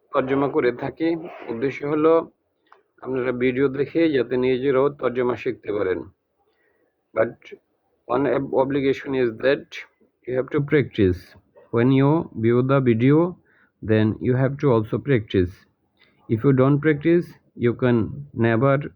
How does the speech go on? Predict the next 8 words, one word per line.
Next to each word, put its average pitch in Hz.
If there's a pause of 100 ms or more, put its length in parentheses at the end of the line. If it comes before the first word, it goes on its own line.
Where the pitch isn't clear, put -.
(240)
gain 120
the 135 (580)
level 117
of 127
eff-, 131
efficiency 139 (920)
you 107
want। 92